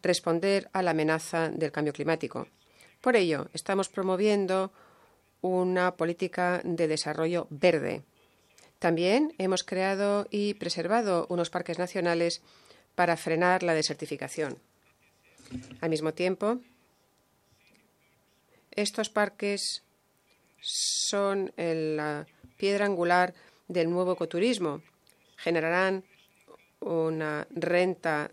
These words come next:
de conservación y también trabajos verdes.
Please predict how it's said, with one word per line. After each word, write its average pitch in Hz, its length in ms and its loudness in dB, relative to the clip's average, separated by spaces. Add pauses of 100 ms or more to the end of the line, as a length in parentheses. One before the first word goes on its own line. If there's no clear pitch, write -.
de 147 880 -6
conservación 175 1040 -2 (300)
y 190 80 -6
también 180 400 2
trabajos 151 440 -2
verdes. 156 540 -4